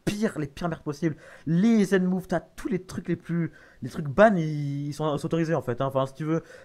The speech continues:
t'as Gogotitel, euh, Trap, hein, il est autorisé. Là, un peu de trucs Cosmic Power, reste ce que tu veux, autorisé ce truc, t'es obligé de le crit deux fois d'affilée pour pouvoir, euh, réussir. Enfin, c'est complètement insane. Même pas, même pas d'explication, hein, pas besoin de, voilà.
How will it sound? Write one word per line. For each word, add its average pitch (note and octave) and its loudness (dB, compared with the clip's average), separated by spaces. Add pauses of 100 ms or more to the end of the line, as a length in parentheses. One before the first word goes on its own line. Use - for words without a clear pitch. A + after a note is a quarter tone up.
t'as C#3+ 4
Gogotitel, F#3 0
euh, A#2 -2 (160)
Trap, - 0
hein, F3 0 (280)
il D3 0
est - 4
autorisé. A#2+ -4 (760)
Là, A#2+ 0
un A#2+ 0
peu C3+ -2
de B2 2
trucs E3+ -4
Cosmic E3+ -4
Power, E3 8
reste D#3+ 0
ce - -20
que - -4
tu - -10
veux, E3+ 0 (240)
autorisé C#3+ 0
ce - -2
truc, F3 -2
t'es - 0
obligé D3 -2
de D3+ 2
le C#3 0
crit F3+ -2
deux C#3 2
fois F#3 2
d'affilée F3 2
pour D#3+ -4
pouvoir, C#3 0
euh, C3 4 (300)
réussir. D#3 0
Enfin, - -8
c'est - -8
complètement E3+ 0
insane. E3+ 2 (360)
Même D#3+ 2
pas, F#3+ 10
même - -2
pas F#3+ 4
d'explication, E3 0
hein, C3 0
pas D#3 2
besoin C#3+ 0
de, B2+ 2
voilà. A#2+ 2